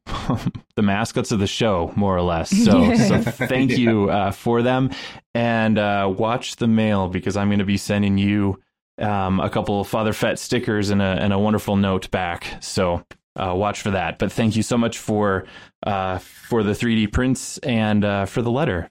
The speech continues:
Speaker 1: So, uh, we greatly, greatly appreciate it.
Speaker 2: For sure.
Speaker 3: That's so
Speaker 2: And you have
Speaker 3: cool.
Speaker 2: an awesome name, too.
Speaker 1: Yeah.
Speaker 2: Such a Star Wars
Speaker 1: <laughs>
Speaker 2: name.
Speaker 3: Yeah,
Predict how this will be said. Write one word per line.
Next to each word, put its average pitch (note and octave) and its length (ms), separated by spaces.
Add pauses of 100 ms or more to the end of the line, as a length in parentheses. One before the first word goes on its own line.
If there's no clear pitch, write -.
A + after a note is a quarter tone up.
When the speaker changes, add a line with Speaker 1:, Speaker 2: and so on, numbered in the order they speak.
(120)
Speaker 1:
So, G2+ 420 (380)
uh, F#2 340
we G2 260 (360)
greatly, A2 240
greatly G#2 280
appreciate G2+ 460
it. G2 160 (460)
Speaker 2:
For F#3 180
sure. A#3+ 220
Speaker 3:
That's G3+ 140
so - 40
Speaker 2:
And F#3 160
you G#3+ 80
have B3 140
Speaker 3:
cool. - 20
Speaker 2:
an G3+ 60
awesome F#3 400
name, F#3 280
too. F#3+ 460 (300)
Speaker 1:
Yeah. F#3+ 240
Speaker 2:
Such G#3+ 60
a G3+ 40
Star G3+ 300
Wars F#3+ 260
Speaker 1:
<laughs> - 0
Speaker 2:
name. D3+ 140
Speaker 3:
Yeah, A2+ 340